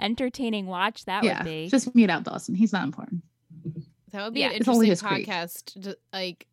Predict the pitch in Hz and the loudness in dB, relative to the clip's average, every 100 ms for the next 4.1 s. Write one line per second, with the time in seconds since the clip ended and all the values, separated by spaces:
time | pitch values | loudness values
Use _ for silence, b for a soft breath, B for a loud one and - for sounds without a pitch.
0 | _ _ _ _ _ _ - 190 185 185 | _ _ _ _ _ _ -6 -4 -4 -4
1 | 175 170 156 165 - - 247 - 220 240 | -2 -2 -4 -8 -6 -4 -2 -4 -6 -4
2 | 247 208 202 - 180 185 190 175 - 190 | -4 -4 -6 -6 -8 -6 -10 -12 -8 -10
3 | - 180 160 - 175 - 190 185 185 160 | -8 -8 -6 -4 -6 -6 -8 -8 -8 -10
4 | - | -14